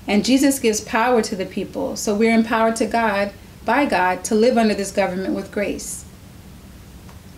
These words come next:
And in First Corinthians two and six,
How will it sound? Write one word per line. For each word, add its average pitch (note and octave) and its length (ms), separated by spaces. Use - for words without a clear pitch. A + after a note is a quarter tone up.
And A#3 120
in A#3 60
First B3 320
Corinthians A3+ 540
two A#3 220
and A3+ 140
six, - 480